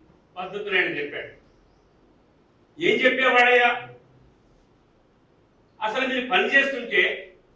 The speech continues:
మీ పని చేస్తున్నటువంటి ఉత్పత్తికి ఎంత వస్తుంది, మీకు వేతనాలు ఎంత ఇస్తున్నారని చెప్పి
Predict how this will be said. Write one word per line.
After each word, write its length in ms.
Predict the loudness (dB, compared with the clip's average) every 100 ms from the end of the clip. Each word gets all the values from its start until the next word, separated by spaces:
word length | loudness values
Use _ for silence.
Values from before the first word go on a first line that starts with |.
| _ _ _ _ _ _ _ _ _ _ _ _
మీ 100 | -8 -4 0
పని 160 | 0 2
చేస్తున్నటువంటి 680 | 2 0 -2 -2 -2 -4 -4 -2
ఉత్పత్తికి 540 | 0 0 -2 -2 0 2
ఎంత 140 | 2 2 2
వస్తుంది, 400 | 0 -4 -4 -4 -8 -20 _ _ _ -10 -8 -10 -14 -20 _ _ _ _ _ -8
మీకు 180 | -6 -2 4
వేతనాలు 440 | 4 4 2 4 4
ఎంత 140 | 2 -6
ఇస్తున్నారని 560 | -12 -2 2 2 2 0
చెప్పి 300 | -2 -2